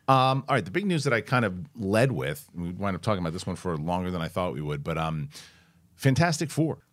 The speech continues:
Here's the news. Fantastic Four filming reportedly is delayed. Pedro Pascal exits Weapons to clear his schedule. Marvel Studios' Fantastic Four reboot was originally scheduled to begin shooting this April,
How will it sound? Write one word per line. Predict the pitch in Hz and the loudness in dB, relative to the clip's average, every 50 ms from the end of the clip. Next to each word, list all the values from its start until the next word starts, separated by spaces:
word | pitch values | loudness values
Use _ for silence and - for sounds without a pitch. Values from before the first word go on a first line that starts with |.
| _ - | _ 0
Here's | - - 147 147 123 | 4 6 6 6 6
the | 143 139 | 6 6
news. | 135 135 120 92 76 - - - - | 6 4 4 2 0 -4 -6 -8 -4
Fantastic | - 120 123 127 151 160 165 147 160 160 139 | -2 0 2 4 4 4 4 2 0 -2 -4
Four | - - 143 131 107 87 76 67 - - _ _ _ _ _ _ _ | 0 2 4 4 4 4 0 -2 -4 -8 _ _ _ _ _ _ _
filming | - - 180 190 190 160 131 | 0 2 2 4 4 4 4
reportedly | 117 101 - - - 165 175 170 160 151 156 151 135 | 2 2 -2 0 2 2 2 2 0 -2 -2 -2 -2
is | 123 110 | -2 -2
delayed. | - 127 117 110 123 147 170 123 - - _ _ _ _ _ _ _ | 0 0 0 2 2 2 0 -2 -4 -8 _ _ _ _ _ _ _
Pedro | - 131 127 143 131 | 0 0 0 0 -4
Pascal | 127 - - - 135 135 131 - _ | -4 -4 -2 2 2 2 2 0 _
exits | 120 135 135 123 123 123 123 - - - | 2 2 2 4 2 0 0 -2 -8 -8
Weapons | 90 92 127 156 - - 90 69 - - - - | 0 2 2 2 2 0 -4 -4 -4 -6 -6 -6
to | - 90 85 | -8 -8 -8
clear | - - - 123 127 135 139 | -8 -4 -2 0 2 2 2
his | 120 - 113 113 117 110 - - | 2 2 2 2 2 0 -2 -6
schedule. | - - - 82 85 101 104 - - - - _ _ _ _ _ | -6 -6 -4 -2 -2 -2 -2 -4 -10 -14 -20 _ _ _ _ _
Marvel | - - 151 170 160 156 | 2 4 4 4 2 -2
Studios' | - - - 170 165 170 165 156 139 | -2 2 2 2 4 4 2 2 2
Fantastic | - 120 - 156 156 156 139 - 135 - | 0 0 2 2 0 2 0 -2 -6 -6
Four | - - 151 156 156 | -4 0 0 2 4
reboot | 139 143 156 151 147 156 151 | 4 4 4 4 4 2 2
was | 107 120 147 175 165 - - | 4 4 4 4 4 2 0
originally | 78 92 95 82 90 95 90 | -2 -2 -2 0 0 -2 -2
scheduled | - - 101 95 104 113 - | 0 -2 -2 -2 -2 -4 -6
to | 92 | -6
begin | 85 87 90 98 95 | -6 -2 -2 -2 -2
shooting | - - 107 98 101 90 87 82 | 0 0 0 2 2 0 2 4
this | 123 147 160 - - - | 4 4 4 2 0 0
April, | 123 156 190 190 - 113 - - | 0 0 2 2 2 0 0 -2